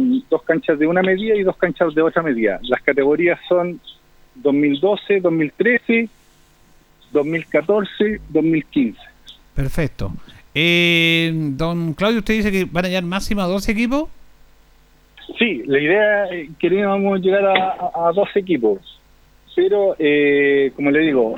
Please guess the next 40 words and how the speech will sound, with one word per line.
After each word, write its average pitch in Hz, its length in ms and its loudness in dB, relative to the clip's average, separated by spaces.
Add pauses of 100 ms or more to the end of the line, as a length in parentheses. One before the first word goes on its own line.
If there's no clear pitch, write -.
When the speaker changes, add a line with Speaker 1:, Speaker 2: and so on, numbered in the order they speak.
(100)
Speaker 1:
tenemos 165 520 2
ocho 180 280 0
confirmados 196 720 0 (760)
y, 196 340 -2
eh, 131 1040 2 (760)
y 143 80 0
hay 156 120 0
unos 175 180 0
que 156 240 2
faltan 170 320 0
por 156 180 0
confirmar 160 460 0
a 160 40 4
ver 165 180 0
si 165 80 -4
mañana 165 420 0
o 151 360 -4
pasado. 127 420 -4 (500)
Speaker 2:
Ya. 123 300 -8 (200)
Eh, 156 600 -2
cuando 160 640 -6 (140)
se 143 240 -8
fe-, - 160 -4
efectúen 185 400 -6
estos 180 160 -8
partidos, 185 320 -2
¿van 180 100 -6
a - 40 -8
tener 165 140 -6
un 170 140 -6
valor 156 360 -4
la 226 120 -4
entrada 196 440 -4
para 208 160 -4
ver 214 80 -6
estos 208 200 -10
partidos, 233 320 0
Speaker 1:
Sí. - 20 2
Speaker 2:
me 262 60 2
imagino? 139 420 -6